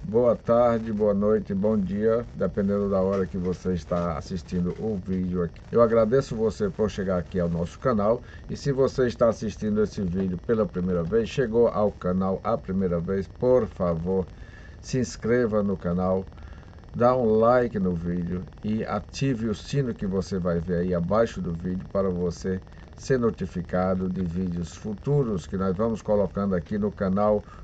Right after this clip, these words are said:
do comprador. Ou seja, você que está comprando e importando dos Estados Unidos, o nosso canal Goods and Thanks está aqui para lhe auxiliar, lhe educar, lhe mostrar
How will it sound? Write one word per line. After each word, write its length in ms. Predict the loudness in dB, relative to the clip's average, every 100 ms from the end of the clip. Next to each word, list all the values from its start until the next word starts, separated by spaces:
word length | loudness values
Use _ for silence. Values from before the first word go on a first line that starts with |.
| -8
do 220 | 2 2
comprador. 760 | 2 0 2 2 4 4 2 0 -10 -18 -18 -2
Ou 140 | 4 6
seja, 320 | 6 2 2
você 300 | -2 -2 -2
que 100 | -2
está 240 | 2 2
comprando 760 | 4 2 2 4 4 2 0 0
e 80 |
importando 680 | 0 0 0 0 2 2 2
dos 200 | 0 -2
Estados 460 | -4 -2 0 0 -2
Unidos, 400 | -2 -2 -2 -10 -16 -16 -10
o 140 | 0 2
nosso 380 | 6 4 4
canal 580 | 0 2 4 4 4 2 -4 -14 -2
Goods 320 | 2 2 2
and 140 | 0
Thanks 580 | 0 2 2 0 -8 -14 -16 -16 -18 -10
está 300 | -8 2 2
aqui 260 | 4 -2 -4
para 500 | 0 2 4 2 0 -10 -8
lhe 260 | -2 2
auxiliar, 720 | 2 0 -2 -2 2 2 2 -2
lhe 320 | -6 -4 0
educar, 600 | 0 0 -4 -4 -2 -2 -4 -12 -8
lhe 180 | -2 0
mostrar 580 | 0 -2 -2 0 0